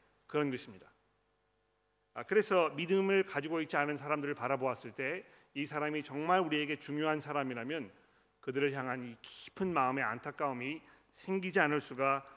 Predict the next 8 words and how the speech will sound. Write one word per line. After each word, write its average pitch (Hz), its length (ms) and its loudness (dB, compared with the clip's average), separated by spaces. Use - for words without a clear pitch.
없다는 131 440 -4
것입니다. 110 420 -12
아, 127 100 -6
이것을 196 460 4
우리가 202 320 8
알고 139 280 2
있기 156 180 -4
때문에, 131 640 -2